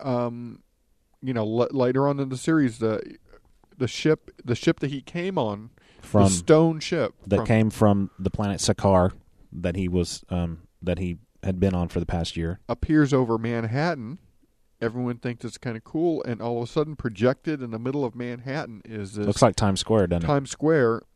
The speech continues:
Speaker 1: is Hulk, and he's pretty much telling everyone what happened,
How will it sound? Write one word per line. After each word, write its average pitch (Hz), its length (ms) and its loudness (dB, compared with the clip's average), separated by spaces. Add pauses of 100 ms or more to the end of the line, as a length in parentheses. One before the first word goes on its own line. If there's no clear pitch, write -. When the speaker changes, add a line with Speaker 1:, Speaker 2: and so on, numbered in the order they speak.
(300)
Speaker 1:
is 123 300 -4
Hulk, 160 580 0
and 113 140 -8
he's 156 200 -6
pretty 156 280 -4
much 139 300 -4
telling 143 340 -4
everyone 110 680 -2 (380)
what 107 460 -6
happened, 160 480 -4